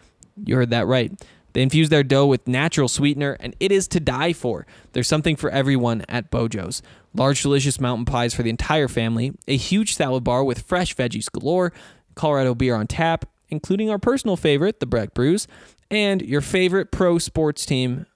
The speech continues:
I just threw that pro in there. There's a word that looks like it. They have the Buffs, <laughs> um, playing in the background.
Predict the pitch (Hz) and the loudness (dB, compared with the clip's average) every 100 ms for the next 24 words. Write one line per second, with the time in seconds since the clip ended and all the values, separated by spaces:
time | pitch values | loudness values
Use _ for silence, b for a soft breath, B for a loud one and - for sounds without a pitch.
0 | _ _ _ _ _ - 131 131 - 131 | _ _ _ _ _ -6 -2 0 2 2
1 | 110 - 131 113 107 101 110 127 123 113 | 0 0 0 0 -2 -4 -2 0 0 -2
2 | 117 123 113 104 - 101 - - 123 - | 0 0 0 -4 -4 -6 -6 -10 -8 -12
3 | b b b b b _ - 135 147 156 | b b b b b _ -16 -2 2 4
4 | 165 135 139 127 - - - - 147 202 | 2 0 0 -2 -4 -10 -8 0 4 4
5 | 147 117 170 175 165 156 147 131 113 104 | 4 2 2 4 2 2 0 -2 -4 -6